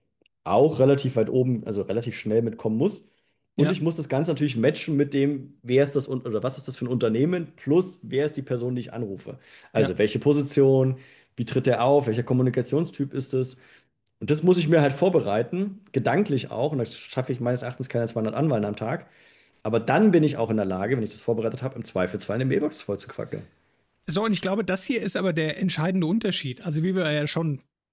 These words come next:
Speaker 2: jetzt mal aufgrund unserer beider Erfahrungen, ich bin mir relativ sicher, dass das bei vielen Hörern genauso ist, diese Nachrichten, die hinterlässt ja keiner. Ja, wenn irgendjemand wo anruft und es geht dann wirklich die Mailbox ran, die Wahrscheinlichkeit ist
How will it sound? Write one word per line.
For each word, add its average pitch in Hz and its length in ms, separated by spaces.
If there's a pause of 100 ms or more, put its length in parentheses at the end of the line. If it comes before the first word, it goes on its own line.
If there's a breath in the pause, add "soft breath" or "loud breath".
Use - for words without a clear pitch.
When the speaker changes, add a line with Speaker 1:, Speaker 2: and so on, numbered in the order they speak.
(680)
Speaker 2:
jetzt - 180
mal 135 280 (400)
aufgrund - 320
unserer 151 220
beider 202 540
Erfahrungen, 185 480
ich 139 80
bin 151 140
mir 147 120
relativ 143 340
sicher, 156 280
dass 147 160
das 156 100
bei - 140
vielen 160 260
Hörern 131 260
genauso 127 320
ist, 175 240 (1000 loud breath)
diese 165 180
Nachrichten, 190 480
die 170 80
hinterlässt 165 380
ja 151 80
keiner. 113 280 (1600)
Ja, 233 160
wenn 160 160
irgendjemand 185 440
wo 156 140
anruft 196 600
und 185 180
es 185 140
geht 165 180
dann 147 140
wirklich 190 240
die 156 80
Mailbox 139 400
ran, 156 140
die 143 100
Wahrscheinlichkeit 180 680
ist - 360